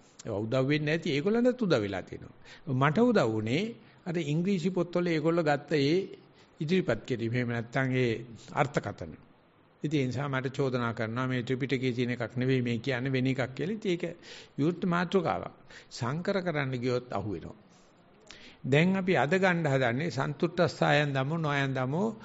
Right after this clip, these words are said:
අසන්තුට්ඨස්ස. මේ ශාසනය වැඩ කරනවා නම් සන්තෝෂෙන් ඉන්න කෙනාට විතරයි ශාසනය හරියන්නේ. මූණ අට කරගෙන මල ගෙදරට වගේ සෝන හදාගෙන සෝන් ගෙ-, සෝන් ගෙදරට වගේ මූණ අට කරගෙන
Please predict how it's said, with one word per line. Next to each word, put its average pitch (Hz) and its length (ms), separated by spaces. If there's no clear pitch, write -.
අසන්තුට්ඨස්ස. 117 840
මේ 123 320
ශාසනය 135 580
වැඩ 120 260
කරනවා 127 320
නම් 123 180
සන්තෝෂෙන් 131 840
ඉන්න 127 180
කෙනාට 120 340
විතරයි 117 580
ශාසනය 113 560
හරියන්නේ. 95 400
මූණ 120 300
අට 107 240
කරගෙන 117 460
මල 123 260
ගෙදරට 120 340
වගේ 117 240
සෝන 120 280
හදාගෙන 113 580
සෝන් 123 280
ගෙ-, 120 140
සෝන් 123 280
ගෙදරට 123 300
වගේ 123 320
මූණ 127 280
අට 120 180
කරගෙන 123 440